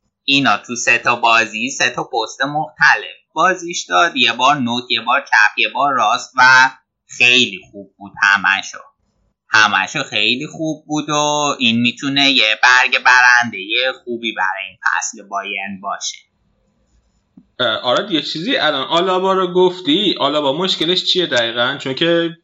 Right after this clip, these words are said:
Speaker 2: یه مدتی هم شایعه شده بود که قراره بیاد بارسا.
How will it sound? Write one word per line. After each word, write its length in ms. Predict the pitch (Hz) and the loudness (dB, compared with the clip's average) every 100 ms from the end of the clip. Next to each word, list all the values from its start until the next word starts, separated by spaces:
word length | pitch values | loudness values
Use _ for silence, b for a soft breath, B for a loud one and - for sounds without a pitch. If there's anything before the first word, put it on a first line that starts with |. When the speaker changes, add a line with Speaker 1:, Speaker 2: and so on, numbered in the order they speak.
| _ - | _ -4
Speaker 2:
یه 340 | 127 135 139 | 0 0 0
مدتی 480 | 156 156 135 131 156 | -2 -4 -4 -4 -4
هم 100 | 156 | -4
شایعه 420 | - 156 143 127 | 0 0 2 0
شده 260 | - 143 135 | -4 -6 -6
بود 120 | - | -4
که 100 | 143 | -2
قراره 340 | 143 135 131 | 0 0 -2
بیاد 320 | 131 123 123 | -2 -2 -2
بارسا. 520 | 135 131 127 - 87 | 0 0 0 -4 -6